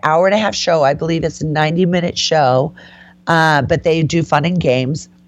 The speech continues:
Then they turn around and, um, um, if you're just there for the show, you can leave, or you can pay your, your admission to stay in the swing club, because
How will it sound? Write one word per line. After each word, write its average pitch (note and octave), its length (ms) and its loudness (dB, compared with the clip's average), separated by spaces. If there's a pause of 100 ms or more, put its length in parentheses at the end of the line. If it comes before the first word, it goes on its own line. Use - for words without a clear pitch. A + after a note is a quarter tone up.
(400)
Then A3 460 0
they G3 160 2
turn E3+ 260 -4
around D#3 420 0 (100)
and, D#3+ 320 2
um, D3+ 380 2 (420)
um, E3 500 2
if E3+ 160 0
you're E3+ 80 2
just F3 280 -2
there F#3+ 120 0
for G3 120 -2
the G3+ 80 2
show, F#3+ 200 0
you F#3 200 -2
can A#3+ 260 -4
leave, E3+ 400 0 (640)
or G3 220 2
you F#3+ 200 0
can F#3+ 160 -2
pay D#3+ 300 0
your, D#3+ 640 0
your D#3 400 0
admission D#3+ 760 0
to - 160 -6
stay D#3+ 680 -2
in D3 440 0 (100)
the C3+ 140 0
swing F3+ 380 -2
club, B2 360 0
because C3+ 360 0